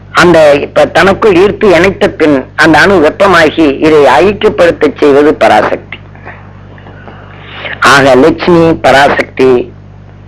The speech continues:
சரஸ்வதி. ஏனென்றால், இன்று நாம் கோயில்களிலே பார்க்கலாம் திரிசூலத்தை. ஆக, ஒன்று கவர்ச்சியான நிலைகள் கொண்டது ஈர்ப்பு சக்தி. இன்னைக்கு சக்தியாக காளி, மாரி,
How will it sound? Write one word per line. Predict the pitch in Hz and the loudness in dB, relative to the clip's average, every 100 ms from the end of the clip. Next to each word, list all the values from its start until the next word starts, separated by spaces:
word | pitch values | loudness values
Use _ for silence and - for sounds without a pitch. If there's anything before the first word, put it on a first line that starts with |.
| - | -20
சரஸ்வதி. | - 123 113 - 107 104 - - - - - - - | -6 -2 -2 -2 -6 -6 -10 -20 -20 -20 -20 -18 -4
ஏனென்றால், | 170 190 202 214 180 | 0 2 2 2 2
இன்று | 208 208 | 2 0
நாம் | 202 196 196 - | 2 0 -2 0
கோயில்களிலே | 226 220 196 208 196 | 2 2 2 2 0
பார்க்கலாம் | 190 185 185 196 185 196 196 | 0 0 0 0 2 0 -2
திரிசூலத்தை. | 180 202 196 190 175 151 127 - - - - - - - - - - - - - | -2 -2 0 2 0 0 -4 -4 -18 -20 -20 -20 -20 -20 -20 -20 -20 -20 -18 -4
ஆக, | 160 180 202 | 0 2 2
ஒன்று | 165 208 208 143 | 2 2 0 0
கவர்ச்சியான | 165 190 190 - 202 190 170 | 0 0 0 0 2 2 2
நிலைகள் | 175 185 190 - | 2 2 0 0
கொண்டது | 175 165 165 180 | 0 2 2 0
ஈர்ப்பு | 147 160 - | 0 -2 -2
சக்தி. | - 120 - 113 - - - - - - - - - - - - - - - - | -2 -4 -6 -10 -10 -20 -20 -20 -20 -20 -20 -14 -14 -14 -20 -20 -20 -20 -20 -12
இன்னைக்கு | 139 139 131 117 | -8 -6 -4 -4
சக்தியாக | 131 - 196 156 139 131 117 - - - - - - - - - - - - - - - | -4 -2 0 2 2 0 0 -6 -20 -20 -20 -20 -20 -20 -18 -18 -20 -20 -20 -20 -20 -6
காளி, | 147 139 127 147 139 113 | -2 2 2 2 -2 -4
மாரி, | 131 139 135 131 143 123 | -2 0 2 2 0 -2